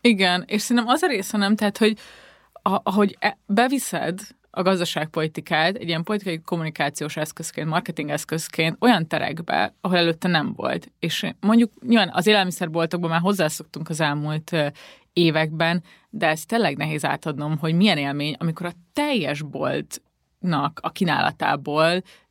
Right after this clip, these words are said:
te száz számra így a retinádba égnek ezek a cetlik. És hogy én azt gondolom, hogy ez valahol már kontraproduktív,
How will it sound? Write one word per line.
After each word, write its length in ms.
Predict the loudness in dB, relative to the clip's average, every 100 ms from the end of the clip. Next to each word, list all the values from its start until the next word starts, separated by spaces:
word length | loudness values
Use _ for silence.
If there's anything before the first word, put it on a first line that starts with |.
| _ _
te 160 | -6 -6
száz 520 | -8 2 2 2 -2 -10
számra 600 | -8 -6 -4 -4 -4 -6 _ _ _ -8
így 200 | -4 0
a 160 | 0 0
retinádba 640 | -4 -4 -6 -6 -6 -6
égnek 400 | -6 -6 -8 -8
ezek 280 | -10 -10 -4
a 240 | -2 -2 -4 -12 _ _ _
cetlik. 580 | -6 -4 -4 -8 -8 -8 _ _ _ _
És 140 | -2
hogy 140 | 0 0
én 100 | 2
azt 140 | 2
gondolom, 240 | 2 2
hogy 100 | 2 0
ez 160 | -6 -2
valahol 360 | 0 2 2
már 160 | 2 2
kontraproduktív, 920 | 0 0 -2 -2 -6 -6 -4 -2 -2